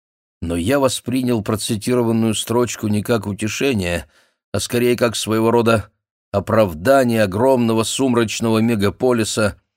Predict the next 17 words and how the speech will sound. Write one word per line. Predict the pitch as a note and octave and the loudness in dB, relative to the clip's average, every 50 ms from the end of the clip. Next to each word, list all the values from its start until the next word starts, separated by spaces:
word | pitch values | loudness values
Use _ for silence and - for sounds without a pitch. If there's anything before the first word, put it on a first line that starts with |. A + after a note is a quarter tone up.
| _ _ _ _ - | _ _ _ _ -2
который | B2+ A#2 - A#2 A2 G#2 | -2 0 0 0 0 0
жил | F2+ D#2 G#2 C3+ C#3+ A#2 | -2 0 -2 -2 -2 -2
сейчас | - - A2 G2+ G2 - A#2+ A#2 A2 F#2+ | -2 -4 -4 -4 -4 -2 -2 0 0 0
за | D#2+ F#2+ G#2 | 0 0 0
окном | G2+ - - A#2 A2+ A2 G#2+ | 0 0 0 -2 0 2 0
автобуса. | G2+ - - D#3+ C#3+ A#2 F#2+ F#2 - - G2+ F2+ - - _ _ _ _ _ _ _ _ _ _ _ _ _ - | 0 0 -2 -2 0 0 0 -2 -4 -4 -6 -6 -8 -10 _ _ _ _ _ _ _ _ _ _ _ _ _ -2
И, | G#2+ A2 A2+ | 0 0 2
возможно, | G2+ G#2 A2 G#2 F2 F#2+ A2+ C3 C3 A2+ F#2 G2 G#2 | 2 2 2 0 0 -2 -2 0 0 0 0 -2 -2
стоя | G2 - - - - B2+ B2+ A#2+ A2 G2+ | -2 -4 -6 -4 -2 0 2 2 2 0
у | - A2 G#2+ | -2 -4 -4
дверей | F#2 F#2+ G#2 A2 G#2+ A#2+ A#2 G#2+ | -2 0 0 0 2 2 0 0
Раны, | F#2+ G#2 B2+ D3 E3 D#3 A#2+ F2+ D2+ C#2 - - _ _ - - _ _ _ - | 2 2 4 4 6 4 2 0 -4 -8 -12 -18 _ _ -20 -20 _ _ _ -2
Уолбрук | G2+ A#2+ C#3 D#3 D3+ C3+ A2+ C3 C3 B2 G#2 - | 0 2 4 4 4 2 2 0 0 0 0 -2
уже | B2 A2+ G2 C3 C#3+ | -2 0 0 0 0
догадывался | B2+ G#2+ B2 A#2+ G#2+ F#2+ B2 D#3+ E3+ C#3 G#2 G#2+ G2+ G2 F#2+ - - - G#2 | 2 2 2 2 2 0 2 2 2 2 2 2 0 0 0 0 0 0 0
о | F#2 | 0
последствиях | - G#2 G2 - - C3+ E3+ D#3+ - - - - F2 D#2+ - - - - | 0 -2 -4 -4 -4 -2 -2 -2 -2 -4 -8 -6 -6 -6 -6 -8 -10 -14